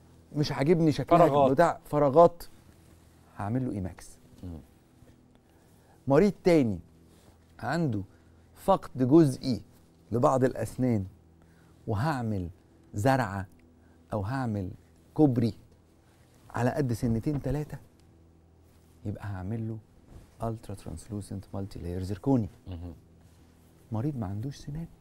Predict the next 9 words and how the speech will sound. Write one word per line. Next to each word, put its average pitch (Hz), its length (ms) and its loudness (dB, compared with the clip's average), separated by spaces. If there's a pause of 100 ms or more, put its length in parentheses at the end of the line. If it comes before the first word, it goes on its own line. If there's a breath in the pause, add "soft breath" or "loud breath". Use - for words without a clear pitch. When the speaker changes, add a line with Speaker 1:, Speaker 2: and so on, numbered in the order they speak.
(1600)
Speaker 1:
شتان 110 920 -6 (840)
في - 100 -6
الفرق 101 480 -6 (560)
ان 98 140 -4
انا 123 140 -4
اعمل 90 300 -8
فك 123 260 -10
كامل 156 520 -6 (800 soft breath)
بزيركونيا، 190 720 2